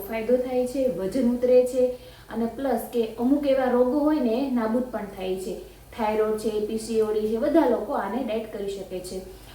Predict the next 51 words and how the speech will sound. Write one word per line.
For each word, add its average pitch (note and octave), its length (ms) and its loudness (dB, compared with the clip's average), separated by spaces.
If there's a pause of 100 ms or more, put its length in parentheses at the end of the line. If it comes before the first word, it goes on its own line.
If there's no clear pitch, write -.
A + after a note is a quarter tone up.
(160)
હવે B3 160 4
હું D#4+ 180 6
તમને C#4+ 260 0
રેશિયો B3+ 360 0
બતાવું B3 500 0
છું, C#4 200 -6 (180)
એ A#3 140 -2
છે C#4+ 260 -4
સોળ B3+ 200 6
અને A3 300 -2 (100)
આઠ A3 200 -6
કલાકનો. G3+ 520 0 (800)
હવે B3+ 300 2
સવારના B3+ 680 0 (120)
સરસ A3+ 320 -4
મજાના, A3 460 -4
અત્યારે A3 300 0
તો G#3+ 120 -4
નવ G3 280 -6
વાગી A#3+ 280 2
ગયા G#3+ 140 2
છે, G3+ 140 -4
કેમ F#3+ 220 -6
કે F#3+ 100 -6
વેકેશન A3 540 -2
અમારા G#3+ 260 -2
બચ્ચાને G#3 580 -2
છે - 160 -8
એટલે G#3 260 -4
અમે G3+ 180 -2
બી G#3+ 180 -2
થોડુંક G3+ 240 -2
લેટ G3 240 -4
ઉઠીએ. A3 540 -2 (280)
હસબન્ડને B3+ 420 0
ચાલુ C4+ 300 0
થઈ D4+ 220 0
ગઈ A#3 260 4
છે A3 100 -4
ઓફિસ, A#3+ 460 -4
તો A#3+ 80 0
એને A3 220 -2
થોડુંક A3+ 240 -2
લેટ A3 240 0
જવાનું B3 380 2
હોય A3+ 100 2
એટલે G#3+ 140 -6
થોડુંક G#3+ 320 -2
લેટ G3 260 -4
ચાલે, F3 220 -6
બરોબર? C#4 320 -2